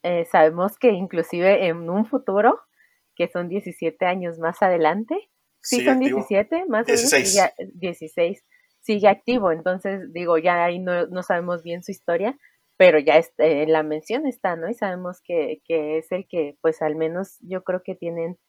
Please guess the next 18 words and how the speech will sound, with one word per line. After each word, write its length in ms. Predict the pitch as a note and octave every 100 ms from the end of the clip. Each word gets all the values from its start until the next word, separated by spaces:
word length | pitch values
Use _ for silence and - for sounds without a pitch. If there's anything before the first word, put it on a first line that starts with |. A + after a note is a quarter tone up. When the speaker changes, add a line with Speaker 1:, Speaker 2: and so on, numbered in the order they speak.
| _ _ _
Speaker 1:
a 120 | F3 F3+
futuro, 580 | E3+ E3 E3+ E3 D#3
¿no? 280 | D#3 F#3 C#4 _ _ -
Eh, 240 | E3 D#3+ D#3+
igual. 420 | D3+ D#3 D3+ D#3 _ _ _ _ _ _ _ _ _
Speaker 2:
Por 180 | C#3 C3+
dieciséis 460 | C3 C3+ C#3+ C3+
años 240 | D3 D#3 -
cronológicos 640 | C3+ B2+ C3+ - - -
tenemos 480 | B2 B2+ B2+ - C3
más 180 | B2+
de 100 | -
Chris 200 | C3 B2+
Redfield. 320 | B2 - F3+ F3+
Speaker 1:
Más 100 | F3+
de 160 | G3
Chris 340 | - F3+ F3+ -
por 140 | -